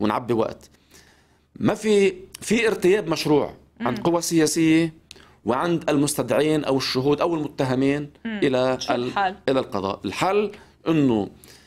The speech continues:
Speaker 1: يتشكل، آه، شيء مثل هيئة أو أي حدا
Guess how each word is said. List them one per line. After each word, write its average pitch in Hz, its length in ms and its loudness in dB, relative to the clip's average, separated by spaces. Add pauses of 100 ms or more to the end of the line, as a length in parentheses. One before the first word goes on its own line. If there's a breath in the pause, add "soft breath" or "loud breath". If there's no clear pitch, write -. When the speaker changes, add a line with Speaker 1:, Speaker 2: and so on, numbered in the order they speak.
(200 loud breath)
Speaker 1:
يتشكل، 160 1040 -2 (340)
آه، 85 380 -2
شيء 143 440 2 (320)
مثل 123 320 -2
هيئة 147 260 0
أو 80 220 0
أي 147 220 0
حدا 113 380 -2